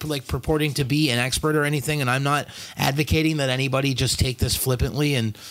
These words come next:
you know, just go out and, and, and fucking dick around. This is very serious. You have to take precautions, but I, I just, <sighs> like, you know, you wake up one morning, your throat's a little bit sore. The next morning, you got a little bit of a runny nose, and then,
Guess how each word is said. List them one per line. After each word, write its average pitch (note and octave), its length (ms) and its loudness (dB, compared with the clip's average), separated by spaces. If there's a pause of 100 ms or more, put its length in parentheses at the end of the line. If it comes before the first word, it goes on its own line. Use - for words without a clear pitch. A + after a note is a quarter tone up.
(200)
you C3 100 2
know, B2+ 120 2
just - 220 0
go C3 160 2
out C3 220 2
and, A#2 340 0
and, A2+ 400 0
and A2 240 0
fucking B2 340 0
dick B2 200 0
around. B2+ 260 2
This G#2+ 140 0
is G#2+ 80 0
very B2+ 180 2
serious. D3+ 480 2
You A#2+ 80 0
have B2+ 180 0
to B2 180 2 (300)
take D#3+ 200 2
precautions, C3 580 0
but A#2+ 260 0 (800)
I, C3+ 220 2
I C#3 180 0
just, D#3+ 500 2 (180)
<sighs> - 1800 -10
like, E3 300 2
you F3 80 6
know, G3 140 4
you F3 140 4
wake E3+ 240 4
up F3 140 4
one E3+ 140 4
morning, F3 260 4
your D#3 120 2
throat's D#3+ 340 4
a - 20 0
little D#3 180 4
bit D#3 160 2
sore. E3 280 4
The D3+ 80 4
next D3+ 200 2
morning, D3+ 240 2
you C#3+ 60 2
got C#3+ 100 2
a C#3+ 40 2
little D3 180 4
bit D3 140 2
of C#3 80 0
a C#3 40 0
runny D3 260 2
nose, D3 380 2
and C3+ 80 -2
then, C3+ 120 -2